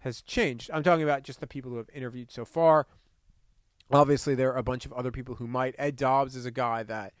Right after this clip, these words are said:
I think if the Li-, if he's willing to interview with the Lions, the Lions should absolutely talk to him.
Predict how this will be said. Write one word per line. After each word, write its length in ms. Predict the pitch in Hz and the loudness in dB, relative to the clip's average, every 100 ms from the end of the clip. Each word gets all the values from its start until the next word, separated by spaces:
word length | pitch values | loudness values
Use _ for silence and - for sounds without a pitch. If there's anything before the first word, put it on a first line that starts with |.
| _ _ _ _ - | _ _ _ _ -12
I 100 | 120 | -10
think 300 | - 123 - | -8 -10 -8
if 180 | 147 127 | -8 -6
the 140 | 143 | -4
Li-, 260 | 131 139 143 | 0 0 0
if 140 | 165 156 | -4 -4
he's 160 | 180 | -4
willing 300 | 160 151 180 170 | 2 4 4 0
to 80 | |
interview 360 | 156 156 180 202 | -4 -4 -2 -2
with 140 | 190 | -4
the 80 | 196 | -2
Lions, 480 | 185 190 196 190 180 - _ - | 0 0 -2 -6 -10 -20 _ -10
the 80 | |
Lions 340 | 123 120 123 120 | -2 -2 -2 -8
should 120 | 127 | -6
absolutely 500 | 123 123 131 113 110 | -6 -6 -8 -12 -14
talk 320 | - 175 180 | -2 2 2
to 100 | - | 0
him. 360 | 160 160 147 147 | -8 -6 -6 -8